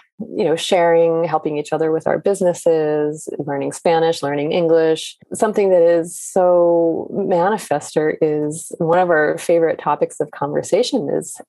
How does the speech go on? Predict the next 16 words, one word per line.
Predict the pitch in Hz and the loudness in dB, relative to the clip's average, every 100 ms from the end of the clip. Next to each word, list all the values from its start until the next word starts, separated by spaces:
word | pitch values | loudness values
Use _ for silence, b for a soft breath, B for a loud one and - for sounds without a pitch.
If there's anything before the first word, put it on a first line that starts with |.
| - | -6
how | - - 185 | -2 0 2
we | 196 190 | 2 -2
can | - - 160 156 151 156 | -4 -4 -2 -2 -2 0
manifest | 151 170 - 160 - | 0 0 0 -4 -2
more | 156 156 | -2 0
opportunities | 147 147 143 165 170 151 - - - _ _ _ | 0 -2 -2 -2 -2 -2 -4 -6 -10 _ _ _
for | - - | -2 -2
ourselves. | 127 127 - - - - - | -2 -2 -2 -2 -6 -12 -10
You | 147 | -6
know, | 143 - | -4 0
as | 143 147 151 - - | 0 0 -4 -12 -6
this | 160 - | -6 -4
town | - - 143 147 | -6 -2 -2 0
has | 143 - | -4 -4
been | 143 | -6
shifting | 143 - 147 - 143 143 143 | -4 -4 -4 -2 -2 0 -2